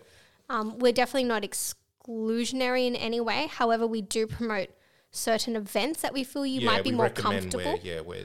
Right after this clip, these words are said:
Speaker 2: there's, there's probably
Speaker 1: 'Cause
Speaker 2: gonna be more like-minded people or more, I don't wanna say
Speaker 1: more
Speaker 2: accepting, but
Speaker 1: similar.
Speaker 2: more educated. 'Cause usually the more educated we are about
Speaker 1: I also
Speaker 2: the
Speaker 1: feel
Speaker 2: topic,
Speaker 1: like
Speaker 2: the more
Speaker 1: similar now.
Speaker 2: accepting
Speaker 1: We
Speaker 2: we are.
Speaker 1: are getting a bigger following of more trans,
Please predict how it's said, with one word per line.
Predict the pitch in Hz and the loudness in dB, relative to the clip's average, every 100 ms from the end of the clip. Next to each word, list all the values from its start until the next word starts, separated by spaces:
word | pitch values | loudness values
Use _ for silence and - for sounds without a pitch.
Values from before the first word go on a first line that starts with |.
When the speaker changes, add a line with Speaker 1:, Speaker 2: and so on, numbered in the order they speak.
| 113 | -10
Speaker 2:
there's, | 98 85 - _ _ | -10 -8 -12 _ _
there's | 95 - | -16 -14
probably | 98 92 85 - | -14 -14 -14 -6
Speaker 1:
'Cause | 247 | -6
Speaker 2:
gonna | 82 | -6
be | 90 | -10
more | 87 85 | -8 -8
like-minded | 82 78 - 92 85 82 | -8 -10 -12 -14 -12 -14
people | - 92 - 90 87 - | -16 -18 -14 -14 -14 -14
or | 92 85 85 | -12 -12 -10
more, | 85 82 - _ _ _ _ | -10 -10 -12 _ _ _ _
I | - | -8
don't | 262 247 | -2 2
wanna | 247 233 | 2 4
say | 233 | 2
Speaker 1:
more | 226 | 0
Speaker 2:
accepting, | - - 196 - 254 | -4 -4 -4 0 0
but | 233 | 0
Speaker 1:
similar. | 156 110 | -2 -4
Speaker 2:
more | 113 | -6
educated. | - - 110 98 92 82 82 85 _ _ _ _ - | -8 -8 -10 -8 -6 -6 -8 -14 _ _ _ _ -18
'Cause | 107 | -14
usually | 143 156 143 | -10 -8 -8
the | 110 | -6
more | 110 | -6
educated | 98 90 - 92 87 87 | -6 -8 -8 -6 -6 -6
we | 85 | -6
are | 85 87 | -4 -2
about | 87 | 0
Speaker 1:
I | |
also | 302 - | 0 -2
Speaker 2:
the | |
Speaker 1:
feel | - 302 | -2 0
Speaker 2:
topic, | 185 | -2
Speaker 1:
like | - | -4
Speaker 2:
the | |
more | - | -2
Speaker 1:
similar | 254 240 | -2 -2
now. | 202 | -4
Speaker 2:
accepting | - - | -6 -4
Speaker 1:
We | 247 | 0
Speaker 2:
we | 247 | 2
are. | 240 | 0
Speaker 1:
are | |
getting | 233 226 226 | -2 -6 -4
a | 220 | -6
bigger | 220 220 214 208 190 | -6 -6 -4 -4 -6
following | - 240 233 226 208 190 | -6 -2 0 -2 -4 -6
of | 214 | -8
more | 226 214 214 208 196 | -4 -2 -2 -4 -6
trans, | - - 208 - - - - - | -10 -10 -8 -8 -10 -8 -6 -6